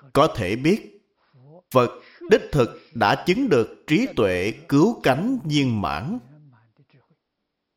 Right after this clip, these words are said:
Hơn nữa, Phật nói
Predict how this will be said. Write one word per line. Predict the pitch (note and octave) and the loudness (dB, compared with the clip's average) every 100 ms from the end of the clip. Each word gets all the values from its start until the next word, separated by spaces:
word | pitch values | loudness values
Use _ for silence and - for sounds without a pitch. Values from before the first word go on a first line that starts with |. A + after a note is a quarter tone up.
| _ _ _ _ _ _ _ _ _ _ _ _ _ _ _ _ _ _ _ _ _ _ _ _ _ _ - | _ _ _ _ _ _ _ _ _ _ _ _ _ _ _ _ _ _ _ _ _ _ _ _ _ _ -6
Hơn | F#3+ F#3 F3+ E3 | 2 4 4 2
nữa, | A#2+ A2 D3+ A#3+ - - | 2 2 2 0 -4 0
Phật | C3+ - | 0 0
nói | C3+ C#3+ E3+ | 0 2 2